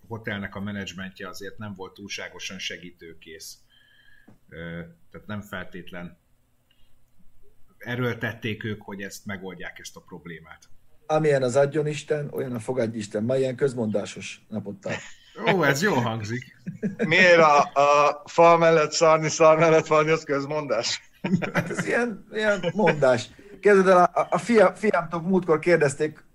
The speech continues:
Speaker 2: suliba, hogy mondjanak ilyen mondásokat, amiket így, amiket így ismer. És mondta a gyerek, hogy „gyenge vagy, mint a verépfink.” Ezt nem fogadták el. Én, én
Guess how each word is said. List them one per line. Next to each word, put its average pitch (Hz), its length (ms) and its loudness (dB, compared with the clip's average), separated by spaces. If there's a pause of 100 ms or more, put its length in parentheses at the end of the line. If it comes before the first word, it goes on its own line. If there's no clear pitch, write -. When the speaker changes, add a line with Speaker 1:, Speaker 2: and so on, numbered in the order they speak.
(380)
Speaker 2:
suliba, 156 460 -2
hogy 156 240 -2
mondjanak 147 420 0
ilyen 147 140 2
mondásokat, 120 840 0 (560)
amiket 127 520 -6
így, 127 180 -16 (240)
amiket 143 380 -6
így 139 180 -8
ismer. 107 480 -8 (140)
És - 220 -14 (300)
mondta 143 320 -2
a 139 80 4
gyerek, 151 300 2
hogy 156 120 -6
„gyenge 139 280 0
vagy, 127 160 2
mint 135 160 -6
a 135 40 0
verépfink.” 104 600 -2
Ezt - 180 -8
nem 139 160 -6
fogadták 104 560 -8
el. 92 200 -8 (2750)
Én, 175 360 4
én 214 380 4